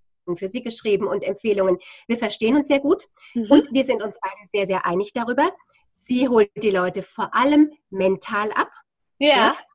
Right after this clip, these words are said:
Speaker 1: Sie hat auch viele Männer in ihrem, äh, in ihrem, äh, äh, Kreis.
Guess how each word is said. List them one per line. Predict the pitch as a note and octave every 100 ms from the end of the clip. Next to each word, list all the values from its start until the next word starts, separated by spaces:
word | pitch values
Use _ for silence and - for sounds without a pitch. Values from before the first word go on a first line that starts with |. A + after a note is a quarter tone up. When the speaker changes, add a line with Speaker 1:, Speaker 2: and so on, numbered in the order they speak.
| _ _ _ _ _
Speaker 1:
Sie | C4+ C#4+
hat | - F#3+
auch | -
viele | A3 F#3
Männer | F3 F3 A3
in | A#3+ B3+
ihrem, | C#4 C#4+ C#4+ C#4
äh, | B3+ C4 B3+
in | B3
ihrem, | B3 C4 C4 B3+ B3
äh, | A#3+ A#3+ A#3 A#3
äh, | A3+ - A3+
Kreis. | - A3+ A3+ E4+